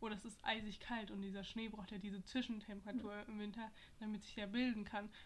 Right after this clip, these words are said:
Speaker 1: Und deswegen gibt's ja keinen Schnee mehr, weil es halt einfach nicht mehr normale Temperaturen
Speaker 2: Ja.
Speaker 1: sind, sondern entweder es ist arschkalt oder es ist mega warm.
Speaker 2: Ja. Jo. Das
Speaker 1: Das,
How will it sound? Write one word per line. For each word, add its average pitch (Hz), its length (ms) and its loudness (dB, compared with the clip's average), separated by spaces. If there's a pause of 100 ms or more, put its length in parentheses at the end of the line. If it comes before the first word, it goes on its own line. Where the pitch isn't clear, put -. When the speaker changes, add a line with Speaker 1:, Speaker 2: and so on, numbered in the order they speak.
(100)
Speaker 1:
Und 240 80 2
deswegen 226 300 2
gibt's 233 180 0
ja 247 80 6
keinen 247 240 4
Schnee 277 280 6
mehr, 196 200 2 (240)
weil 214 120 0
es - 100 -4
halt 233 160 2
einfach 233 160 4
nicht 226 160 0
mehr 220 80 0
normale 214 400 2
Temperaturen 226 540 2
Speaker 2:
Ja. 226 80 4
Speaker 1:
sind, 202 140 0
sondern 208 300 2
entweder 233 260 2
es 208 120 -6
ist - 180 -12
arschkalt 240 600 4
oder 208 100 -2
es 196 100 -6
ist 208 160 -8
mega 208 300 -2
warm. 214 340 2 (120)
Speaker 2:
Ja. 220 200 2 (1300)
Jo. 226 300 6 (600)
Das 208 180 2
Speaker 1:
Das, - 20 4